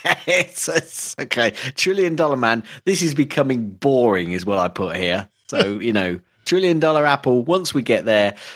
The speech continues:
Speaker 1: you know, all the news will be about when they drop back through the trillion dollar
Speaker 2: Yeah.
Speaker 1: mark. So it's all meaningless, really.
Speaker 2: Yeah, they'll be like,
Speaker 1: Okay.
Speaker 2: "Oh, they're only worth nine hundred and eighty-five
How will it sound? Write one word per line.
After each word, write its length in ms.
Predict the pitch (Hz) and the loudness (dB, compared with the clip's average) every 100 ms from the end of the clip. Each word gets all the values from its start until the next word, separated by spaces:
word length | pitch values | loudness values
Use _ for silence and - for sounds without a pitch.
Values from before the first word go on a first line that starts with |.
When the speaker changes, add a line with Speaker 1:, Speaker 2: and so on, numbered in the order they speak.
| - - | -20 -4
Speaker 1:
you 140 | 131 139 | 2 4
know, 140 | 151 | 2
all 260 | - 185 185 | 2 2 4
the 120 | 160 | 2
news 300 | 147 131 120 | 4 2 2
will 80 | 104 | 0
be 380 | 120 113 107 - 117 104 - | 0 0 -4 -10 -18 -16 -10
about 320 | 110 113 107 | 0 0 0
when 140 | 113 107 | -2 -2
they 80 | |
drop 400 | 104 113 107 _ | -2 -2 -2 _
back 300 | 123 92 - | 0 0 -2
through 240 | - 101 90 | -12 -8 -8
the 80 | 85 | -6
trillion 380 | - 85 80 | -6 -4 -4
dollar 180 | 104 131 | 0 0
Speaker 2:
Yeah. 60 | 117 | 0
Speaker 1:
mark. 320 | 80 71 - | -6 -12 -8
So 260 | - 98 95 - | -2 -2 -2 0
it's 260 | 123 - | -2 2
all 180 | 156 120 | 4 6
meaningless, 680 | 98 90 82 73 76 - 165 | 4 2 -2 -6 -8 -8 -4
really. 120 | 170 | 0
Speaker 2:
Yeah, 180 | 160 127 | 0 0
they'll 200 | 151 165 | 0 2
be 140 | 165 | 2
like, 160 | 160 156 | 2 2
Speaker 1:
Okay. 80 | 170 | 4
Speaker 2:
"Oh, 160 | 165 | 2
they're 220 | 151 170 - | 2 0 2
only 340 | 175 180 180 170 | 2 4 4 2
worth 320 | 156 147 143 | 2 0 0
nine 300 | 156 156 160 | 2 2 2
hundred 320 | 139 147 139 | 2 2 0
and 80 | 147 | -2
eighty-five 560 | 147 143 - 139 135 | -2 -2 0 -2 -2